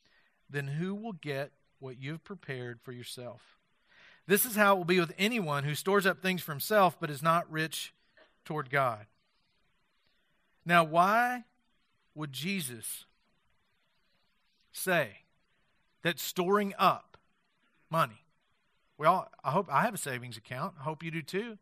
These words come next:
That storing up money is a foolish thing. That, that's what he says, "You fool. You're gonna store all this up for yourself?" But see, here's, here's the difference in storing up money and the way this guy was storing up money. He was storing up money to prepare for this life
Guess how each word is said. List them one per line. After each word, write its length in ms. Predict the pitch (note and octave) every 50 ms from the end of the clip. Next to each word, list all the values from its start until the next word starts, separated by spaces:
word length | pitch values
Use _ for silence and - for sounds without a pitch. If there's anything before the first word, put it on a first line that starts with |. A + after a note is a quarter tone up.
| _ _ _ _ _ _ _ _ _ _ _ _ _ _ _ _ _ _ _ _ _ _ _
That 140 | - F3+ F#3+
storing 360 | - - G#3 A3 B3 B3 A#3
up 160 | A3 G#3+ G3 F3
money 380 | F#3+ G3+ A3+ A3+ G3 F#3 F3+
is 100 | E3+ D#3
a 80 | D3 -
foolish 540 | - - - G3 G3 G3+ G3+ G#3 G3 - -
thing. 240 | B3+ C#4 C#4 D3
That, 320 | C#3 C#3+ E3 - F3 F3+ E3
that's 240 | F3 F3+ F3 - -
what 80 | A3
he 80 | G3+ F#3
says, 340 | - - - G#3 F3 D#3 D#3+ -
"You 200 | - E3+ E3+ F#3+
fool. 460 | F#3 - - A3 G#3+ E3+ B2+ A#2 - _ _
You're 100 | D#3+ F3+
gonna 140 | F3+ G#3 F#3+
store 220 | - - G3+ G3 F#3+
all 60 | F#3+
this 160 | F#3+ E3+ -
up 140 | G3+ F#3+ -
for 60 | F#3
yourself?" 640 | F#3 E3+ D#3+ - - F3 F3 F#3+ G#3 G3+ - - _ _ _ _ _ _ _ _ _ _ _ _ _ _ _ _ _ _ _ -
But 100 | - -
see, 180 | - A#3 A3+
here's, 340 | G3+ - F3 G3 B3 C4 G#3+ F#3+
here's 320 | F#3+ F#3 G3 B3 C#4 B3 G3
the 100 | A3+ F#3+
difference 560 | D#3 F#3 G3+ G3 - F#3 D3 B2+ A#2+ - - -
in 120 | E3+ E3
storing 380 | D#3 - - G#3+ G#3 G#3 G#3 F#3+
up 100 | F#3 E3
money 320 | E3+ F#3 F#3 F#3 F3+ E3+
and 160 | D3+ D#3 D#3+ D#3+
the 60 | D#3+
way 140 | E3 E3+ D#3+
this 180 | D3+ F3+ -
guy 140 | - E3+ D3+
was 100 | C#3 C3
storing 220 | - D#3 C#3 C3+
up 80 | C#3 C3
money. 240 | C#3 C3+ B2+ B2 - - - - - - - - _
He 160 | - G3+ C#4
was 160 | D#4 E4 D#4+ G#3+
storing 380 | - - B3+ A#3+ A#3 A3 G3
up 100 | F#3+ F3
money 300 | E3+ G3 A3 A#3 G#3 F#3+
to 180 | - - F#3 F3
prepare 580 | - - F3+ E3+ - - D#3 F#3+ G3 F#3 E3+
for 160 | C#3+ - D3+ D3+
this 240 | D3 D#3 C#3+ -
life 560 | - C#3 C#3 C3+ A#2+ G#2 - - - - -